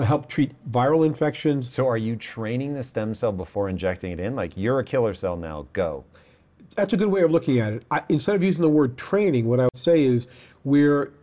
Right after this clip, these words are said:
Speaker 1: we're specializing from a stem cell a discrete population of cells we know the activity of.
Speaker 2: Hmm.
Speaker 1: So natural killer cells, which are a
Speaker 2: How do you do that? You
Speaker 1: Well,
Speaker 2: have to
Speaker 1: what,
Speaker 2: give
Speaker 1: what
Speaker 2: it an instruction? <laughs>
Speaker 1: It has those instructions already pre-programmed.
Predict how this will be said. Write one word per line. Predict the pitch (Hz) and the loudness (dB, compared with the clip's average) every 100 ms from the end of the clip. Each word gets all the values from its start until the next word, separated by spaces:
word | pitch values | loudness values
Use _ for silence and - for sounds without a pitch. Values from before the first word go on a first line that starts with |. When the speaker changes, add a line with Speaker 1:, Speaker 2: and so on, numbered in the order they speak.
| _ _ | _ _
Speaker 1:
we're | 135 139 | 0 2
specializing | 131 - - 202 185 165 135 127 120 127 120 120 - _ | 0 -4 -2 -2 2 2 4 2 2 2 2 -2 -8 _
from | - 160 | 2 2
a | |
stem | 156 - 160 160 | 2 2 2 2
cell | - 123 113 113 110 - - _ - | 0 2 2 0 -2 -12 -20 _ 0
a | 135 | 2
discrete | 123 127 - - 175 185 - | 2 0 -2 0 0 0 -2
population | 156 143 147 143 139 151 | -4 0 0 0 0 -2
of | 135 | -4
cells | 123 - 135 131 117 | -2 0 2 0 0
we | 139 | -2
know | 131 139 151 | 0 2 2
the | 139 135 | 2 0
activity | 123 - 127 98 82 | -2 -2 -4 -4 -10
of. | 71 - | -14 -16
Speaker 2:
Hmm. | - 165 90 _ | -10 -10 -10 _
Speaker 1:
So | - | -2
natural | 143 147 190 190 220 | 2 2 2 0 0
killer | 180 226 214 | 0 2 2
cells, | 131 127 117 | 2 0 0
which | 127 123 | -2 -2
are | 131 | 2
a | 127 123 | 2 2
Speaker 2:
How | 117 185 | -2 -8
do | |
you | 196 | -8
do | 214 214 233 | -8 -8 -6
that? | 175 76 - _ _ _ _ | -8 -8 -18 _ _ _ _
You | 113 | 2
Speaker 1:
Well, | 143 | 4
Speaker 2:
have | 185 | 4
to | 180 | 0
Speaker 1:
what, | 101 | 0
Speaker 2:
give | 117 - | 2 4
Speaker 1:
what | |
Speaker 2:
it | 131 117 104 | 4 4 0
an | 92 | -4
instruction? | 101 92 - - 113 185 196 - 254 269 302 196 311 311 | -6 -6 -8 -2 0 0 -4 -6 -4 -2 0 0 0 2
<laughs> | |
Speaker 1:
It | 170 | 0
has | 135 202 214 | 2 2 2
those | 202 180 | 2 0
instructions | 175 - 175 - 156 | 0 0 0 0 2
already | 165 170 | 4 4
pre-programmed. | 165 - 156 - 196 156 101 | 2 0 -2 0 0 0 -4